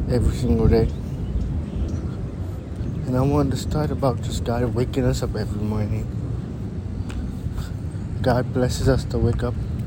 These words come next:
us up every morning. Regardless if we have a good day or a bad day, God blesses us. God blesses us with a good sun outside. He blesses us with breath and air to breathe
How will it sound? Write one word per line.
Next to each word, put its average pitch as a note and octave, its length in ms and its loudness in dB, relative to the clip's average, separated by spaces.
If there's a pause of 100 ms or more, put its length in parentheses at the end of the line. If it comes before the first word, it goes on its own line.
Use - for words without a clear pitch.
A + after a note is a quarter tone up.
(160)
us - 360 -2
up B2+ 160 0 (160)
every A2+ 320 0
morning. A2 400 0 (680)
Regardless B2+ 500 6
if C3 140 2
we A#2+ 120 4
have B2+ 180 8
a - 60 8
good - 280 8
day C3+ 120 10
or A#2 160 8
a - 40 8
bad A2 320 8
day, A2 160 8
God A#2 340 6
blesses A2+ 460 4
us. - 420 -2 (1600)
God B2+ 300 4
blesses B2 500 0
us - 140 2
with A#2+ 160 2
a A2+ 60 2
good B2+ 220 4
sun C3 300 4
outside. A2+ 580 4 (1500)
He - 60 -2
blesses B2 360 4
us B2 120 0
with A#2+ 280 2
breath B2 320 2
and - 400 -4
air C3 160 6
to - 180 -2
breathe A2+ 380 0